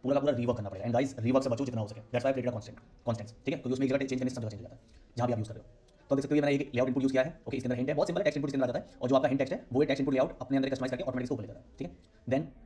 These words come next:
email, and मैंने यहाँ पे हिंट दिया email, and इनपुट टाइप में text email एड्रेस दिया। इससे क्या होता है कि जो आपका नॉर्मल है ना, ये मैंने नॉर्मल लिया, तो इसमें कुछ नहीं, इस, इस कीबोर्ड को देख लो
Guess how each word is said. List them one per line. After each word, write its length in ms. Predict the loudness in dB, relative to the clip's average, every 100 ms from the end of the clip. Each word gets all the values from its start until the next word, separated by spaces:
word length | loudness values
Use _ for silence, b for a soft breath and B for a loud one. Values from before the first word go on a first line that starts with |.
| -4
email, 160 | 0 0
and 140 | -2
मैंने 140 | -2 0
यहाँ 120 | -2
पे 60 |
हिंट 140 | -2 0
दिया 120 | 0
email, 160 | -2 -6 -8
and 100 | -4
इनपुट 160 | 0 2
टाइप 120 | 2
में 100 | 0
text 140 | -2
email 100 | -2
एड्रेस 120 | -4
दिया। 140 | -6 -6
इससे 100 | -2
क्या 60 | 0
होता 120 | 0
है 100 | -6 -2
कि 60 | 2
जो 60 |
आपका 120 | 2
नॉर्मल 200 | 2 0
है 60 | -2
ना, 60 | -6 -10 -4
ये 40 |
मैंने 100 | -2
नॉर्मल 160 | 0 0
लिया, 80 |
तो 60 | -2
इसमें 100 | -4
कुछ 100 | -6
नहीं, 100 | -6
इस, 140 | -6 -4
इस 60 |
कीबोर्ड 200 | 0 2
को 60 |
देख 20 |
लो 80 | 2